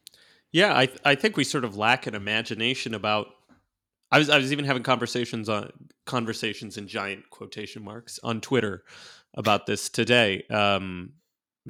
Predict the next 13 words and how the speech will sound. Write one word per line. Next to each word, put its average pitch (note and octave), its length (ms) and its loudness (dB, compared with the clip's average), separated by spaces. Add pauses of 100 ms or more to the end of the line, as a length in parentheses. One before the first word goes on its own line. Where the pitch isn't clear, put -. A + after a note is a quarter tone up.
(220)
people A#2+ 440 2
talking A#2+ 400 2
about, G2+ 280 2 (180)
uh, F#2+ 840 -2 (180)
an A2 140 -8
imaginary G#2 580 2
communism G2 800 -4 (500)
and G#2 200 -2
then G2 360 0
equating G#2+ 380 2
it G#2 180 -4
to G2 100 -6
liberty. G2+ 560 -2